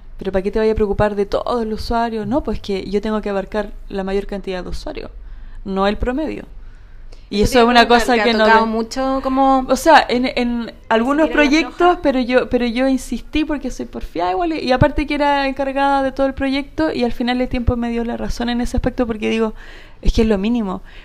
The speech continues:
Speaker 1: Pero sí, por ejemplo, en un proyecto que,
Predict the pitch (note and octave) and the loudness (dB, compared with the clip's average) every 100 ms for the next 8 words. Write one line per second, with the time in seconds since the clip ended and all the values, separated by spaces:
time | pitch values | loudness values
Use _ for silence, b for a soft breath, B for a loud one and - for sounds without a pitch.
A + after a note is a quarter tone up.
0 | b G3+ G3 - - A#3+ C#4 F#4+ - b | b 0 0 -4 -4 -2 -2 -2 -8 b
1 | b b b G#3+ G#3 A#3 A3+ A3 A#3 A3+ | b b b -2 -2 -2 -4 -2 0 0
2 | A3+ - G3 G3 G3 F#3+ G3+ G3+ G3+ - | -2 -4 -6 -4 -6 -6 -2 -2 -4 -4
3 | B3+ B3 G3+ F#3+ F3+ | -4 -2 -4 -4 -6